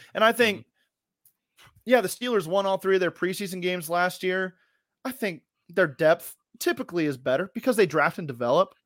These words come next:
Speaker 1: These guys know
Speaker 2: Yes.
Speaker 1: the system. And you,
Speaker 2: Yeah.
Speaker 1: you got most of these other teams that come in and they've got a bunch of new guys, new faces that they're trying to work into a new system.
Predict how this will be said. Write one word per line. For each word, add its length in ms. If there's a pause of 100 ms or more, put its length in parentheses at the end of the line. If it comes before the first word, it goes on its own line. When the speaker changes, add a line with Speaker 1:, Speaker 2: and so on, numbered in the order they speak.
(160)
Speaker 1:
These 140
guys 220
know 140
Speaker 2:
Yes. 80
Speaker 1:
the 80
system. 580 (360)
And 100
you, 120
Speaker 2:
Yeah. 100
Speaker 1:
you 180
got 300
most 280 (280)
of 100
these 180
other 180
teams 320
that 180
come 180
in 300
and 160 (260)
they've 120
got 120
a 60
bunch 500
of 80
new 160
guys, 560
new 160
faces 460
that 80
they're 100
trying 220
to 40
work 260
into 160
a 20
new 140
system. 580